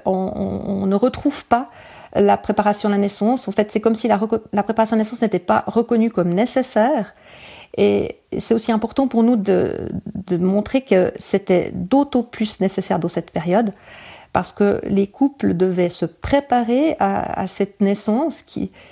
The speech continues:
avec, euh, des modifications notamment à l'hôpital, des sorties précoces, euh, et, et c'était d'autant plus nécessaire pour les parents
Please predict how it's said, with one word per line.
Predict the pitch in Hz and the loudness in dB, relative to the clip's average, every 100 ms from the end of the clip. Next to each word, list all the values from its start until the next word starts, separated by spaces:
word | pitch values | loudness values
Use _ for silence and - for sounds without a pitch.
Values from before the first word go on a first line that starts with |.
| - _ | -20 _
avec, | - 185 208 208 | 0 2 0 0
euh, | 196 190 185 190 - | 2 2 2 0 -2
des | 170 196 | 0 2
modifications | 208 208 214 214 214 220 214 | 0 -2 -2 -2 0 0 0
notamment | 202 196 190 180 | 0 -2 -2 -2
à | 175 | -4
l'hôpital, | 180 - - 214 233 247 | -6 -8 -2 2 4 2
des | 202 | 0
sorties | - - - - | -4 -6 -10 -8
précoces, | - 170 185 220 285 - - - - - _ 196 | -6 -2 2 2 0 -6 -16 -20 -20 -20 _ 0
euh, | 190 190 190 190 - | 2 0 0 -2 -2
et, | 202 196 - | 0 0 -2
et | 202 | -4
c'était | 220 214 | -2 0
d'autant | 175 233 247 240 | 0 0 0 -4
plus | - 220 | -4 0
nécessaire | 202 202 202 - 202 202 - _ - | 0 0 -4 -2 -2 -2 -12 _ -4
pour | 233 220 | 0 2
les | 214 | 0
parents | 214 196 196 190 190 240 | 0 0 0 0 2 0